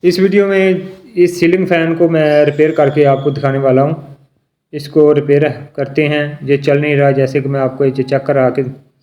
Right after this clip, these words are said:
दिखाता हूँ। इसे मैं सीरीज में लगाता हूँ, ये देखें, ये चल नहीं रहा, ठीक है। और सीरीज बल्ब देखें तो ये देखें, हल्का सा रोशन हो रहा है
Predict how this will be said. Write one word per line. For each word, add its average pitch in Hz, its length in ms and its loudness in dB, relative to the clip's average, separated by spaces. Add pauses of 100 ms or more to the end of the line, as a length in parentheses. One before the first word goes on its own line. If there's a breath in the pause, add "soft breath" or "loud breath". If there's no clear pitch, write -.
(200)
दिखाता 127 420 -2
हूँ। 139 160 0 (880)
इसे 131 160 -10
मैं 143 140 -2
सीरीज 143 320 -2
में 151 100 0
लगाता 135 360 0
हूँ, 143 120 -2
ये 135 80 2
देखें, 135 420 -2 (680)
ये 143 120 -4
चल 143 200 0
नहीं 139 200 0
रहा, 110 260 -4 (960)
ठीक 131 160 -4
है। 147 160 0 (280)
और 143 260 -2
सीरीज 156 340 0
बल्ब 160 240 2
देखें 165 340 0
तो 165 80 4
ये 151 160 2
देखें, 147 240 -2
हल्का 143 280 0
सा 143 180 2
रोशन 131 300 0
हो 123 160 0
रहा 120 160 0
है 117 180 -4